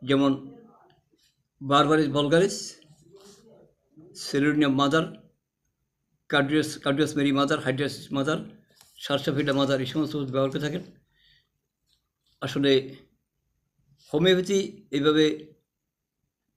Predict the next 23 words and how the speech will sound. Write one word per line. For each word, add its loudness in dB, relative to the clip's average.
কখনো -2
সাপোর্ট -6
করে 0
না, -4
সমর্থন 0
করে -2
না, 0
এটা -2
কি? -4
কারণ 2
হোমিওপ্যাথি 0
সবসময় -2
treat 0
the 4
patient 2
not 0
the 0
disease, 0
অর্থাৎ -6
রোগ 0
নয় 4
রোগীর 0
চিকিৎসা। -4